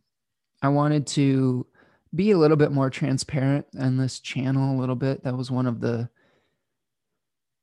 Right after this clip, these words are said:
feedback that I got recently from some people in my life, is that they like it when I'm a little bit more transparent about my feelings and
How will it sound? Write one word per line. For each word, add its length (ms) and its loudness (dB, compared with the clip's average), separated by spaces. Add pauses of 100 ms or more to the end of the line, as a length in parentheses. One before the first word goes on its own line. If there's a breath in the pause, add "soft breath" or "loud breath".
feedback 480 -2
that 120 2
I 80 2
got 240 0
recently 560 0
from 400 -2 (160)
some 420 -4
people 300 -4
in 80 0
my 140 0
life, 340 -2
is 160 -6
that 240 -6
they 400 -2 (500)
like 280 0
it 100 -2
when 160 0
I'm 140 0
a 60 0
little 180 0
bit 140 -4
more 160 -2
transparent 680 -4
about 260 -6
my 220 -4 (300)
feelings 540 -2
and 220 -6